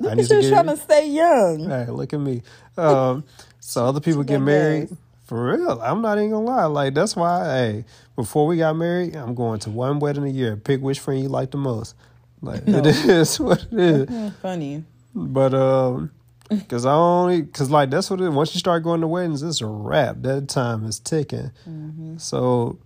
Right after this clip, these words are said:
Speaker 2: I don't, like, that's what it is. It's like, man, you don't wanna forget the fear of missing out or, like, you wanna be like your friends. Like, no, like, don't settle.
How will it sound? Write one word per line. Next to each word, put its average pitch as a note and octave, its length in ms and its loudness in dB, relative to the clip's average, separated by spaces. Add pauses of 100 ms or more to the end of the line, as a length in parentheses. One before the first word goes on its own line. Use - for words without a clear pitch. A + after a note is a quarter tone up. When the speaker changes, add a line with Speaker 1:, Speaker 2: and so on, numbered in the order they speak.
(840)
Speaker 2:
I A#2+ 100 -8
don't, F#3 300 -6
like, C#3 220 -4
that's E3 260 -4
what F#3 140 -8
it F3 80 -16
is. F#3 420 -4
It's - 80 -16
like, E3+ 140 -8
man, E3 320 -8
you E3 80 -6
don't F#3+ 240 -6
wanna E3+ 600 -6 (260)
forget C#3+ 320 -8
the - 80 -10
fear D#3 240 -4
of D3+ 60 -4
missing D3+ 260 -6
out D3+ 220 -6
or, D3 100 -4
like, C3 240 -6
you C#3+ 140 -4
wanna C#3+ 160 -4
be C#3 140 -6
like C3+ 220 -8
your B2+ 60 -10
friends. D#3+ 460 -8
Like, B2 260 -10
no, C#3 280 -10
like, B2 500 -10
don't E3 320 -8
settle. D3+ 580 -4